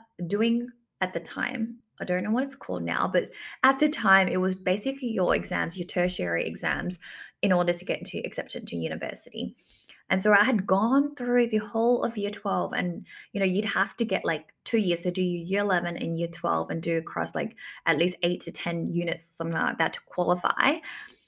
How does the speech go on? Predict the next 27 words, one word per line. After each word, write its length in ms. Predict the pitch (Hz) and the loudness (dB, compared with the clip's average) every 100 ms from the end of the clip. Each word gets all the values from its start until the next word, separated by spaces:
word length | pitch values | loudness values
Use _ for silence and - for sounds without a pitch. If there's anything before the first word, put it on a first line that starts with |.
| _ _ | _ _
to 120 | - 185 | 0 4
get 120 | 180 | 6
into 160 | 180 | 4
university 560 | 175 165 160 156 160 156 | 0 0 2 2 0 -4
and 80 | 151 | -4
accepted. 580 | 156 151 - - 139 - _ _ _ _ - - - - - | -2 -2 0 -2 -2 -6 _ _ _ _ -10 -10 -10 -12 0
And 100 | 190 | 4
I 80 | 180 | 4
had 160 | 196 175 | 4 4
done 300 | 180 170 165 | 4 4 4
every 200 | 180 202 | 2 4
single 220 | 214 226 226 | 2 4 2
assessment, 600 | 226 190 185 180 175 - | 2 0 0 0 -2 0
everything 580 | 170 175 190 190 208 214 - - - | 2 4 2 2 4 4 0 -12 -6
right 400 | 175 180 196 220 - | 2 4 4 2 4
up 320 | 190 190 - | 4 2 -2
to 300 | - 196 190 185 | 6 8 8 8
the 120 | 185 | 8
last 500 | 180 180 180 208 208 | 8 8 6 4 2
minute, 440 | 196 185 170 185 - _ - - - - | 0 2 2 -2 -6 _ -12 -8 4 10
right 160 | 240 | 10
up 80 | 247 | 10
to 60 | 247 | 6
the 100 | 226 | 6
last 300 | 208 208 190 | 6 2 2
minute 240 | 180 180 | 0 2
before 760 | 196 185 - - 220 254 294 | 0 0 -4 2 4 4 0